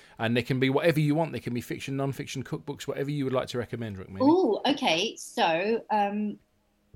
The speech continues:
Speaker 2: I'll start with a kind of cookbook, wh-, which is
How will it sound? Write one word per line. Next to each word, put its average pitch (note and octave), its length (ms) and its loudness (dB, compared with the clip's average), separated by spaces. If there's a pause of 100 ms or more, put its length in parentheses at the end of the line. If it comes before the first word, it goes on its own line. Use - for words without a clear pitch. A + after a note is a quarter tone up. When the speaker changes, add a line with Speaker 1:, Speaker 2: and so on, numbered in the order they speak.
Speaker 2:
I'll G#3+ 220 2
start - 260 0
with A3 140 -2
a G#3+ 60 -4
kind A#3 260 0
of G#3 100 -8
cookbook, - 400 -6 (100)
wh-, - 280 -12
which - 240 -6
is F3+ 380 -4